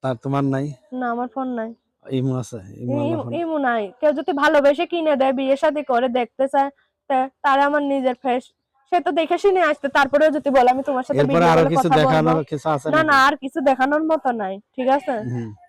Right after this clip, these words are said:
Speaker 2: সে তো আমারে দেখে শুনে আসতেছে। সবাই বলে, ফোন দিয়ে বলে, "ভিডিও ফোন নাই, এইটা হেন তেন।" ভিডিও ফোন কোথায় পাবো আমি?
Speaker 1: হুম।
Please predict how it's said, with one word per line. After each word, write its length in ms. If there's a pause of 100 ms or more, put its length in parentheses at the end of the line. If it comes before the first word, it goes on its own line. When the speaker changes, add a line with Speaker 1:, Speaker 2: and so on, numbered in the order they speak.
(520)
Speaker 2:
সে 100
তো 100
আমারে 220
দেখে 260
শুনে 280
আসতেছে। 580 (880)
সবাই 200
বলে, 220
ফোন 300
দিয়ে 120
বলে, 200
"ভিডিও 340
ফোন 180
নাই, 240
এইটা 260
হেন 260
তেন।" 180
ভিডিও 260
ফোন 180
কোথায় 260
পাবো 260
আমি? 500
Speaker 1:
হুম। 240